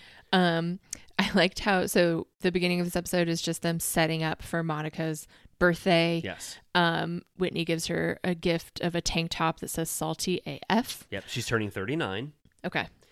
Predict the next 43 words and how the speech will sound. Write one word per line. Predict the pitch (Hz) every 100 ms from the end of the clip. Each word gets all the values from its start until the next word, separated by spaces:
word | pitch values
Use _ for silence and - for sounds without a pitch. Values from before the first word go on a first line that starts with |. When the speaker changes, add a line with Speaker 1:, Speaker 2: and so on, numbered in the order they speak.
| - -
Speaker 2:
She, | - 110 120 123 131 -
yep. | 120 117 _ _ -
Uh, |
Speaker 1:
Uh, | 113 175 175 175
Speaker 2:
the | -
Speaker 1:
and | 185 190
then, | 180 180 175 - -
uh, | 180 175
so | 175 185
they're | 185 180 175 175 170 - -
talking | - 208 220
outside | 202 - 190 180
about | 170 165
the |
dinner | 175 190 190
the | 185
night | 180 175
before, | 180 - 175 170 170 165 160 - -
about | 170 170 165
the | 170
"shut | - 185 180
the | 180
fuck | 175 180
up" | 240 - -
comment. | - 220 208 196 180 175 175 - - - - -
Um, | 170 165 160 165 -
Meredith | 175 170 165 170
says | 170 170
she | 175
doesn't | 175 185
believe | 180 175 180 180 180
in | 175 170
talking | - 165 160 170
like | 156 156
that, | 156 156
and | - 151
then | 143
they | 143
flash | - - -
back | - -
to | -
her | 190
saying | 190 196 190 175